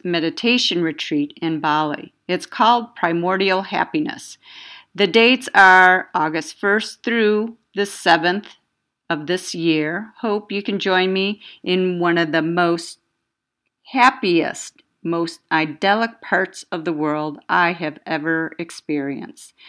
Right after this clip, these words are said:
The retreat will be both practical and life-changing,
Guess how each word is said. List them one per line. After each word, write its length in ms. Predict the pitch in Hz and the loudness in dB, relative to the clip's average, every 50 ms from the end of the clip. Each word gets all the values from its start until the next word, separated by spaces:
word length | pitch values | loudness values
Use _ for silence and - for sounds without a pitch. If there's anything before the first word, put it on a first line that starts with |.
| - - - - - - - - _ _ - | -20 -18 -18 -18 -20 -20 -20 -20 _ _ 0
The 100 | 220 226 | 2 2
retreat 600 | 233 240 233 240 - - 247 226 226 233 233 - | 2 0 0 -2 -2 0 2 2 2 0 -2 -6
will 300 | - - 190 190 190 190 | -10 -8 -4 -2 -2 -2
be 280 | 175 170 190 185 180 180 | -2 -2 0 0 0 -2
both 520 | 160 - 175 165 160 160 165 165 - _ | -2 0 0 2 2 0 -2 -4 -8 _
practical 720 | - - 214 196 202 - 226 - - 220 214 220 220 - - - | -6 -2 -2 -2 -2 -4 -8 -6 -4 -4 -2 -4 -4 -6 -4 -2
and 320 | 175 175 175 175 170 165 | 0 0 0 0 -2 -2
life-changing, 1000 | 151 151 151 151 151 - - - - 156 151 151 151 147 147 165 160 151 156 156 | -2 -2 -2 -4 -6 -10 -12 -8 -4 -2 0 0 0 0 -2 -4 -4 -4 -4 -6